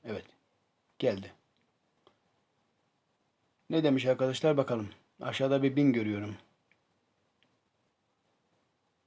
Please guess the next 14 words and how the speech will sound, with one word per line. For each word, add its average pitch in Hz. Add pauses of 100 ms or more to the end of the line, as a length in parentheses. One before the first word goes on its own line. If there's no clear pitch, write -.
(1700)
Evet, 117
Trans 131
A 127
T'ye 127
girdik. 117 (1000)
Eski -
çeviriyi 127
silelim. 123
Yapıştıralım 117
bakalım 113
ne 107
demiş. - (4000)
Çekelim 123
aşağıya. 110